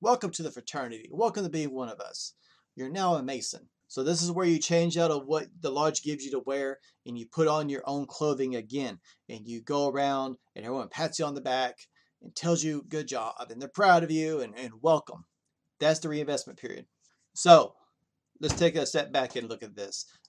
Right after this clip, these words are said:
I just want to just think out loud with everybody,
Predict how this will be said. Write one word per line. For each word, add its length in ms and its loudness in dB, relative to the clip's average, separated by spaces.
I 80 0
just 240 -4
want 300 -4
to 260 -2
just 240 -12
think 240 2
out 180 2
loud 220 0
with 100 -8
everybody, 400 -12